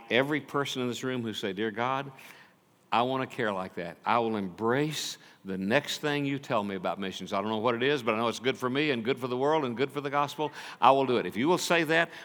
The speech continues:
we're just gonna pray. And I'm gonna ask you just to get up. Just come down here. That's it. God bless you. Just get all over this auditorium. Just stand up.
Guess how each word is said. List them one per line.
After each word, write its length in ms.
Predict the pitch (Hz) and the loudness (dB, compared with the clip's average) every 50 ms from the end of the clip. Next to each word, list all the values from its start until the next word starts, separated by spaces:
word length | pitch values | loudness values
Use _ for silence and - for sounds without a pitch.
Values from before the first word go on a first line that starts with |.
| - - | -2 2
we're 160 | 131 156 156 | 4 4 4
just 140 | 151 135 - | 4 0 -2
gonna 160 | 151 143 135 | -2 -2 -2
pray. 260 | - - 127 110 98 | -2 0 0 0 2
And 80 | 92 95 | 2 0
I'm 80 | 104 110 | 0 0
gonna 140 | 120 123 | 0 0
ask 160 | 131 127 - - | 0 0 0 -2
you 60 | 135 | -2
just 160 | 139 131 - | -2 -2 -4
to 60 | 143 | -4
get 160 | 127 135 139 | -2 -2 0
up. 140 | 113 87 - | 0 -2 -2
Just 240 | - 127 123 - - | -2 -4 -4 -4 2
come 200 | - 143 143 143 | 2 2 4 6
down 180 | 147 143 135 135 | 6 4 4 4
here. 140 | 147 147 | 4 4
That's 220 | 135 139 147 - - | 4 4 2 2 0
it. 200 | 117 90 - 104 | -2 -2 0 2
God 200 | 113 123 131 131 | 2 2 2 4
bless 200 | 135 131 107 101 | 2 0 2 0
you. 80 | 110 113 | -2 -6
Just 140 | 113 - - | -6 -4 -6
get 120 | 120 98 - - - - | -8 -8 -8 -14 -10 2
all 220 | - 104 139 165 175 | 8 10 12 12 12
over 160 | 180 175 180 | 10 8 6
this 160 | 170 - - | 4 4 6
auditorium. 500 | 170 160 160 147 - 160 165 165 160 147 | 4 4 4 4 2 2 2 2 2 -2
Just 140 | 117 107 - | -4 -6 -4
stand 320 | - 143 160 180 175 165 | 0 4 4 6 6 8
up. 180 | 175 175 170 - | 8 8 8 6